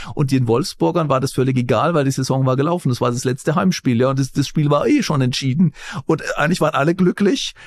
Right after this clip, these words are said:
kam der Kölner Videokeller und hat gesagt, da gab's eine winzige Berührung im Vorfeld, eine halbe Stunde vorher im Mittelfeld,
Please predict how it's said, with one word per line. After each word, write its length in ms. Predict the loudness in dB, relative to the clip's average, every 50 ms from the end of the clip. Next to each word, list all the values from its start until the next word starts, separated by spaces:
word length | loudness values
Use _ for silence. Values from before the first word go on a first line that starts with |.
| -20 -10
kam 220 | -2 -2 0 0 2
der 100 | 0 0
Kölner 320 | 0 0 2 2 2 2
Videokeller 560 | 2 2 2 2 0 2 0 0 2 2 2
und 100 | 2 0 0
hat 100 | -2 -2
gesagt, 260 | 0 0 0 0 2
da 100 | 0 0
gab's 240 | 2 0 -2 0 0
eine 120 | 2 4
winzige 380 | 4 4 2 2 0 0 0 2
Berührung 560 | 2 2 2 2 2 2 4 2 2 2 2
im 100 | 2 0
Vorfeld, 520 | 0 0 0 0 2 0 0 0 0 2
eine 80 | 2 2
halbe 200 | 2 2 0 0
Stunde 260 | 2 0 0 0 -2
vorher 280 | -4 -2 0 0 2 2
im 40 | 2
Mittelfeld, 440 | 0 0 0 -2 0 0 0 0